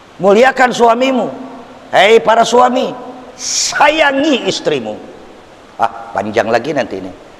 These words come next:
Kayak anak muda lagi, bentar. Masih banyak.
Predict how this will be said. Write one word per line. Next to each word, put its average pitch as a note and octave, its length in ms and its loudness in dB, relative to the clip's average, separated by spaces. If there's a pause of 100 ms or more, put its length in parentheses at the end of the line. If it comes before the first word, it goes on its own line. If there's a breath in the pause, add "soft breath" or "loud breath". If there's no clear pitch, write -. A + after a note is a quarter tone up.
(520)
Kayak G#2 160 -4
anak A2+ 160 -8
muda C3 320 -2
lagi, G#2+ 160 -8
bentar. F2+ 320 -10 (1700)
Masih C4+ 240 0
banyak. F#4+ 480 4